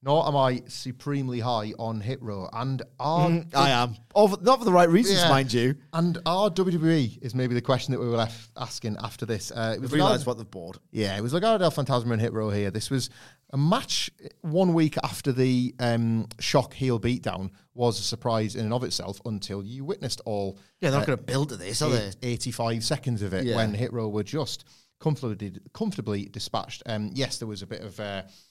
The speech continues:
Speaker 1: jiggery pokery on the outside, um, where Santos Escobar pulled down Ashanti the Adonis, but then did the sort of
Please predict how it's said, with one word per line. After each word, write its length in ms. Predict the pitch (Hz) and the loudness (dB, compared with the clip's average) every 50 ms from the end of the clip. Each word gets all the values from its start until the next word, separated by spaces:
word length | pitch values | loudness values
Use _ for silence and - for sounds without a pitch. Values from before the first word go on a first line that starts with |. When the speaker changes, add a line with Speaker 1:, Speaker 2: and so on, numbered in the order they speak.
| _ _ - | _ _ -4
Speaker 1:
jiggery 260 | - 196 156 165 143 | -2 0 2 2 2
pokery 460 | 131 139 123 110 - 117 113 113 110 - | 2 2 2 2 0 -2 -2 -2 -4 -4
on 160 | 107 113 110 | -4 -4 -4
the 220 | 107 107 107 - | -4 -4 -4 -4
outside, 580 | - 110 110 113 - - - 104 104 104 101 95 - - - - _ _ - | -4 -4 -4 -4 -4 -2 -2 -2 -2 -2 -4 -8 -12 -20 -20 -20 _ _ -6
um, 480 | 120 113 107 104 104 101 101 101 101 98 | -2 -2 0 0 0 -2 -4 -4 -6 -6
where 480 | - 113 107 110 107 104 104 101 101 98 | -6 -4 0 0 0 0 0 -2 -2 -2
Santos 280 | - 156 143 104 - - | -2 -4 -4 -4 -6 -10
Escobar 300 | 101 - - 101 92 92 | -10 -12 -10 -10 -10 -10
pulled 280 | - - 123 113 95 | -8 -6 -6 -6 -4
down 320 | - 104 101 98 95 92 - - | -6 -6 -6 -6 -8 -12 -14 -16
Ashanti 280 | - - - 110 104 - | -16 -12 -10 -10 -10 -10
the 140 | 95 98 95 | -10 -10 -10
Adonis, 320 | 92 - 101 101 98 98 | -8 -8 -8 -8 -8 -10
but 140 | 98 - - | -12 -14 -12
then 220 | 104 101 98 95 98 | -10 -10 -10 -10 -10
did 160 | 113 107 95 | -12 -12 -10
the 60 | 104 | -10
sort 220 | - - 104 - | -10 -10 -10 -10
of 160 | 107 98 104 | -12 -16 -18